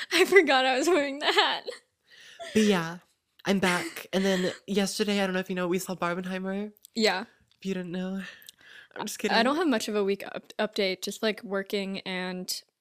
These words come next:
Speaker 1: Barbenheimer. So, yeah.
Speaker 2: And we're back in person, finally. Like,
Speaker 1: Finally.
Speaker 2: it's so nice to
Speaker 1: I know we said that, like, last time, but now we're officially back in person until I go back to school in September.
Speaker 2: Right.
Speaker 1: So we have, like, a month, a month in person.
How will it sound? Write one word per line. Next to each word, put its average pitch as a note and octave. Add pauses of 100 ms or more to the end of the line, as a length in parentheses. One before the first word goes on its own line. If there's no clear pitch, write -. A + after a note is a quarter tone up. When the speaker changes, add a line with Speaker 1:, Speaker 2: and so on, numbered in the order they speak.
(640)
Speaker 1:
Barbenheimer. F#3 (120)
So, - (200)
yeah. G3+ (160)
Speaker 2:
And G3
we're G#3+
back F#3+
in G3+
person, F#3 (320)
finally. F3
Like, F#3
Speaker 1:
Finally. G#3
Speaker 2:
it's G#3+
so F#3+
nice F3
to F3
Speaker 1:
I A#3
know B3+
we D4+
said A#3
that, F#3+
like, F#3+
last F3+
time, A3+
but A3+
now A3
we're A#3
officially G3
back E3+
in F#3+
person F#3
until G3+
I F#3+
go F3+
back E3+
to F#3+
school E3
in F#3
September. - (160)
Speaker 2:
Right. F3+
Speaker 1:
So A3+
we A3+
have, A#3+
like, B3+
a A#3
month, F#3 (160)
a G3+
month F3+
in F#3+
person. G#3+